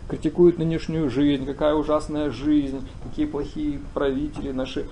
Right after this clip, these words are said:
мэры, губернаторы, президенты, они в какую-то политику пытаются лезть.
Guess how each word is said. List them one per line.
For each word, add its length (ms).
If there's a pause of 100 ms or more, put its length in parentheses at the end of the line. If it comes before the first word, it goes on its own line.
(160)
мэры, 360
губернаторы, 720
президенты, 640
они 80
в 60
какую-то 240
политику 540
пытаются 500
лезть. 300